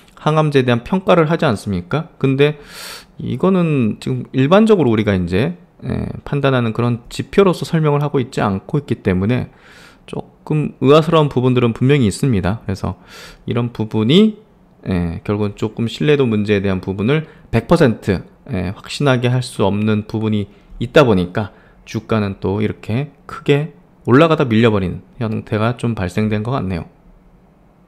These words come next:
오늘 바이오주들이 오후 들어서 이제 더 또 많이 빠진 이유 중에 하나가 뭐, 이런 부분이 아닐까 생각이 좀 되는데요. 뭐, 전체적으로 오늘 시장은 다 빠졌기 때문에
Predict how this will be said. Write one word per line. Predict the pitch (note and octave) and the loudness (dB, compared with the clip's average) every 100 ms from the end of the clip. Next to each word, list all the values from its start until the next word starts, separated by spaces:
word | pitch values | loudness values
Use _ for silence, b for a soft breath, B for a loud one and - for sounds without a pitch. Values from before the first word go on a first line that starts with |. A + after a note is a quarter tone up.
| _ _ _ _ _ _ _ - B B B | _ _ _ _ _ _ _ -20 B B B
오늘 | C3 C3+ | -4 -2
바이오주들이 | - D3+ F#3 E3+ E3 D#3 D3+ D3+ | 4 6 6 4 4 4 4 4
오후 | - D3 E3 | 4 4 6
들어서 | D#3 D3 | 4 4
이제 | B2+ A#2 - | 4 2 -2
더 | D3+ D3+ C3+ - - - | 2 4 2 -2 -12 2
또 | C#3 B2+ - - | 2 2 -4 -10
많이 | - A2+ D3 D#3 | 4 4 6 6
빠진 | F#3 G#3+ G3+ D#3 | 6 6 4 6
이유 | C3 C#3 | 4 4
중에 | C#3+ C#3+ | 2 4
하나가 | E3+ D#3+ D3 | 4 4 4
뭐, | A2+ A2+ | 4 4
이런 | B2 D#3+ C3+ | 6 4 2
부분이 | C3+ C3+ D3+ | 2 4 4
아닐까 | G#2+ G2 - F#2+ | 4 4 2 0
생각이 | F#2 C3+ B2+ A#2+ | 2 2 2 2
좀 | C#3+ | 0
되는데요. | A#2 F#2+ F2+ A2 D3 - b b b | 0 0 0 0 0 -4 b b b
뭐, | - | -6
전체적으로 | G#2+ C3 F3 F#3 F3 | 2 2 4 4 4
오늘 | D3 C#3 | 2 0
시장은 | - F3 D#3+ | 2 2 2
다 | A2+ | 0
빠졌기 | - D3 D#3+ F3 | 2 2 2 2
때문에 | A#2 F#2+ G#2 C3 | 2 2 2 0